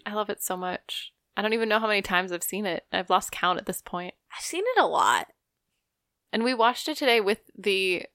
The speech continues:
Speaker 1: director's commentary.
Speaker 2: We did, which was so interesting. I feel like we were talking about this, like, we've been watching a lot of quote-unquote homework movies
Speaker 1: Mm-hmm.
Speaker 2: for the Oscars episodes.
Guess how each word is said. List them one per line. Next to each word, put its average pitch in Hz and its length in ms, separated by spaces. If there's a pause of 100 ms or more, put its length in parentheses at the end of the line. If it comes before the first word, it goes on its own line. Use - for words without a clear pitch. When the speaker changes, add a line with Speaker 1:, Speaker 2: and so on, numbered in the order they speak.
(120)
Speaker 1:
director's 190 420
commentary. - 800 (140)
Speaker 2:
We 214 140
did, - 380 (520)
which 262 200
was 392 160
so 269 260
interesting. 240 520
I 208 100
feel 262 220
like 240 300
we 220 120
were 226 120
talking 202 340
about 196 280
this, 180 340 (560)
like, 220 180 (100)
we've 220 240
been 220 160
watching 190 460
a 185 60
lot 175 200
of 185 140 (1160)
quote-unquote 226 720 (160)
homework 277 960
movies 277 840
Speaker 1:
Mm-hmm. 180 300
Speaker 2:
for 220 140
the 196 320
Oscars 180 440
episodes. 339 760